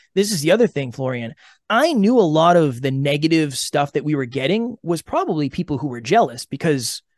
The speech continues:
everybody else was going to a job and I was staying home and podcasting. So although I was not making any money at the time,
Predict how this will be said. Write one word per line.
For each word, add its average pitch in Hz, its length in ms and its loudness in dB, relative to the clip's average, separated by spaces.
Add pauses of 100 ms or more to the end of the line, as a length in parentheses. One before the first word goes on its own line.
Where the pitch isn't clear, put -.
(320)
everybody 185 460 4
else 220 200 4
was 156 140 0
going 156 320 2
to 143 140 -4
a 123 40 -2
job 147 440 2
and 139 80 -2
I 170 80 4
was 160 120 0
staying 147 300 -2
home 135 220 -6
and 110 100 -12
podcasting. 101 640 -4
So 143 340 0 (280)
although 208 400 8
I 196 80 6
was 160 220 4
not 190 180 4
making 190 280 2
any 151 120 0
money 180 240 2
at 147 80 -2
the 120 80 -14
time, 139 500 -4